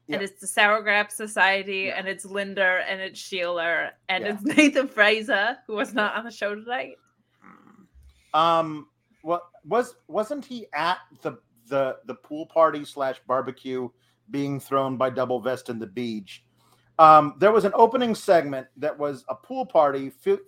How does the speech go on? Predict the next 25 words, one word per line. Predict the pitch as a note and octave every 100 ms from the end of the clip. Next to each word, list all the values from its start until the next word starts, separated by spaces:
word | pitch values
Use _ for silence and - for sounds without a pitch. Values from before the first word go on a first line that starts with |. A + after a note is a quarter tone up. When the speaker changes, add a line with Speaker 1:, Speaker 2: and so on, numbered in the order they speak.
| -
Speaker 2:
featuring | G#3+ G#3 G3+ F#3
everybody | F3 F#3 F3+ F3+ E3
who | D3+
wasn't | C3+ D3+ D3+ D3+
on | C#3+ C3
the | A#2
card, | - A2 E2 - _ _ _ _ _ _ _ _ -
like | D3
Speaker 1:
Right. | - - - _ -
Speaker 2:
Indy | F#3+ F#3+
Hartwell | D#3+ F3+ F#3 E3 E3+ E3+ E3 E3 D#3+
and, | D3 C#3+ C#3+ C#3 - _ _ _ _ _
and | - F#3+ E3 D#3+
Nikita | F3 - A#3+
Lyons | G#3+ F#3 F#3+ G#3 A3 G3+
were, | F3 F3+
like, | E3+ D3 -
throwing | - - E3 G3+ G3
a | D#3+
football | - F#3+ G3 G#3 G#3
back | G#3 G3
and | G#3+ G3
forth | - G3+ G3 -
or | F#3
something | - G#3 G#3 A3+ A3+